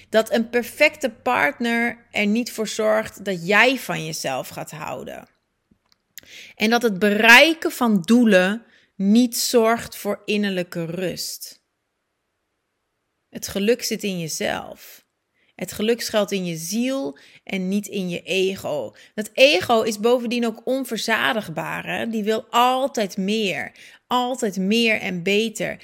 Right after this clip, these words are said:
Het is nooit goed genoeg. Dat herken je misschien ook wel. Het is nooit goed genoeg. Want je behaalt een doel en je stelt gelijk een nieuw doel. Een nog groter doel.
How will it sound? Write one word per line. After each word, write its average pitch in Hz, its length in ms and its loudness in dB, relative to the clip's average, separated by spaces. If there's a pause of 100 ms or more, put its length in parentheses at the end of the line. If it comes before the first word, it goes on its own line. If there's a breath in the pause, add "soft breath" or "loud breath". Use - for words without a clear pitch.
(160 loud breath)
Het - 300 -6
is 262 380 0
nooit 226 720 2
goed - 640 -2
genoeg. 196 880 -2 (480 soft breath)
Dat 208 140 -4
herken 233 380 0
je 226 60 0
misschien 208 380 -4
ook 208 220 -4
wel. 175 200 -4
Het 185 220 -8 (100)
is 262 360 -2
nooit 226 500 0
goed - 340 -8
genoeg. 220 600 -2
Want - 380 -12
je 269 60 0
behaalt 302 540 4
een 262 160 0
doel 233 360 0
en 247 100 0
je 233 80 0
stelt 277 300 2
gelijk 247 360 2
een 208 160 4
nieuw 226 280 4
doel. 135 360 -6
Een 208 140 2
nog 302 240 0
groter 247 560 2
doel. 165 360 -6